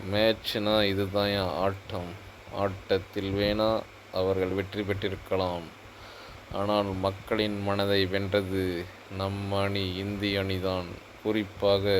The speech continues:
பூம் பூம் பும்ரா, ஜஸ்பிரித் பும்ரா. வழக்கமாக பும்ராவின் பந்துவீச்சு எதிரணி பேட்ஸ்மேன்களை நடுநடுங்க வைக்கும். ஆனால் இன்று அத்துடன் சேர்த்து லார்ட்ஸ் மைதானத்திலேயே ஒரு மணி நேரத்தில்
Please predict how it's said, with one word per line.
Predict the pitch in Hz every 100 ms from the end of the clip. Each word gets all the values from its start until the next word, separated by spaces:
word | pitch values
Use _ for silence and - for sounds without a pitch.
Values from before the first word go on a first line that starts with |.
| 85 52 92
பூம் | 92 104 104 98
பூம் | 98 98 98
பும்ரா, | 95 98 98 101 92 82 - - - 95 95
ஜஸ்பிரித் | 107 - - 107 -
பும்ரா. | 98 95 92 87 - - - - - - - - - - -
வழக்கமாக | 104 104 101 - 107 107 107 107
பும்ராவின் | 95 95 110 117 117 113 107 95
பந்துவீச்சு | 104 104 104 104 104 98 - 101 92
எதிரணி | 92 101 110 113 110 98
பேட்ஸ்மேன்களை | 107 104 - - 104 101 98 107 107
நடுநடுங்க | 101 101 98 107 110 110 107 104
வைக்கும். | 101 95 - 98 95 90 - - 87
ஆனால் | 95 101 101 101 95
இன்று | 98 101 98 107 95 85 -
அத்துடன் | 98 95 104 101 101
சேர்த்து | 98 - 101 98 - 98 92
லார்ட்ஸ் | 92 98 101 98 - 101
மைதானத்திலேயே | 98 101 104 107 107 98 104 101 101 92 98 113 107 90
ஒரு | 98 113 123
மணி | 120 110
நேரத்தில் | 104 107 117 117 - - 107 87